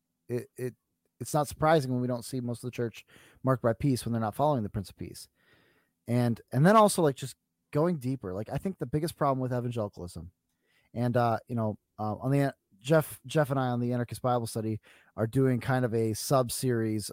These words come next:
whenever we get together for bonus episodes called The Evangelical Downgrade. And we're,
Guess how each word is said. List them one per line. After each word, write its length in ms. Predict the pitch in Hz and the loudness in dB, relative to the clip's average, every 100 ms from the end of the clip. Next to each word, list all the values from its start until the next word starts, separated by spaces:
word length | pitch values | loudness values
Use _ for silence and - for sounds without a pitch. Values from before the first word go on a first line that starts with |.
| - | -8
whenever 320 | 113 117 110 | -4 -2 -2
we 80 | 110 | -4
get 200 | 113 110 | -4 2
together 340 | 107 110 107 | 4 4 2
for 120 | 101 98 | -4 -4
bonus 360 | 117 113 110 | 0 0 0
episodes 400 | 110 95 110 101 | -2 -4 -6 -6
called 320 | - 113 107 | -2 0 0
The 120 | 110 113 | 0 0
Evangelical 640 | 127 127 120 117 110 110 | 2 2 2 2 2 -2
Downgrade. 640 | 110 107 113 95 85 87 - _ _ _ _ _ _ | 0 2 0 -2 -6 -8 -14 _ _ _ _ _ _
And 220 | 113 117 | -2 0
we're, 240 | 113 127 | 2 2